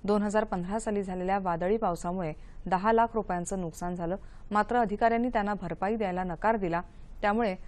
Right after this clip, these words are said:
मुख्यमंत्र्यांना भेटण्यासाठी ते आले होते, मात्र तिथं पोलिसांनी मारहाण केली असा दावा भुसारे यांनी केला आहे.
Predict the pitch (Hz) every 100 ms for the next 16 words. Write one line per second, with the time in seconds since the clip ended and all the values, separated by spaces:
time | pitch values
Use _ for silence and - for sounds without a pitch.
0 | - - 220 - 285 262 233 226 226 190
1 | 175 185 202 190 202 208 185 - 175 160
2 | 156 - - - - - - 220 226 262
3 | 233 - 240 202 202 214 208 208 165 165
4 | 208 247 185 170 160 175 170 165 196 165
5 | 170 185 196 170 151 156 147 143 143